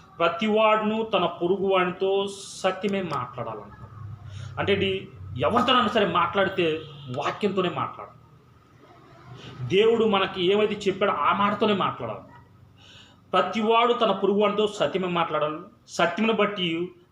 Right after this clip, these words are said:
సమాధానకరమైన న్యాయాన్ని బట్టి మీ కుటుంబంలో తీర్పు తీర్చాలంటున్నాడు." అంటే ఏంటి? వాడు ఎలాంటి వాడైనా నీ దగ్గరకు వచ్చి సహాయం అడిగినప్పుడు నీవు నిజంగా ఆయన గురించి చెప్పి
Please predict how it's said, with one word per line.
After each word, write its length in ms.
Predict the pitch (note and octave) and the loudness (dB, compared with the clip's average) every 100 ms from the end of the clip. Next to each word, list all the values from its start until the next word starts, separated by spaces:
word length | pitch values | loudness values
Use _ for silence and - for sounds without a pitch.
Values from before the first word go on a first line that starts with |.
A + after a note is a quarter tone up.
| - | -2
సమాధానకరమైన 640 | D#3 G3+ A#3 A#3 G#3+ G#3+ | 2 4 4 2 2 2
న్యాయాన్ని 320 | F3+ F3 F3+ | 2 2 2
బట్టి 480 | F3 F3 E3+ D#3 D3+ C#3 | 0 -2 -4 -4 -8 -6
మీ 120 | E3 | -4
కుటుంబంలో 500 | G3 G3 F3 E3 D#3+ | -2 0 0 0 0
తీర్పు 320 | E3 A3 G3+ | 0 -4 -6
తీర్చాలంటున్నాడు." 600 | - D3+ C#3 A#2+ A2 G2+ | -8 -8 -6 -8 -8 -12
అంటే 180 | B2+ D#3+ | -8 -4
ఏంటి? 300 | F3 F3 E3 - - - | -2 -4 -6 -10 -20 -4
వాడు 200 | E3 F#3+ | 2 4
ఎలాంటి 280 | G3+ A#3 A3 | 4 4 4
వాడైనా 260 | A3 A3+ G3+ | 2 2 0
నీ 120 | F#3+ | 2
దగ్గరకు 300 | F#3 F#3+ F#3+ | 2 2 0
వచ్చి 200 | F#3 F3+ | -2 -4
సహాయం 340 | F#3 E3 F3 | 0 0 0
అడిగినప్పుడు 580 | D#3 D#3 D3+ D#3 C#3 C3 - - | -2 -4 -4 -2 -2 -4 -10 -12
నీవు 240 | C3+ D#3 D#3 | -6 -4 -4
నిజంగా 600 | D3 C#3 E3+ E3 D#3 - | -6 -4 0 2 0 -2
ఆయన 220 | C#3+ C#3 D3 | -4 -2 -4
గురించి 280 | D3+ - C#3+ B2 - D3+ | -8 -10 -10 -12 -8 -6
చెప్పి 380 | D3+ C#3 A#2 | -6 -6 -8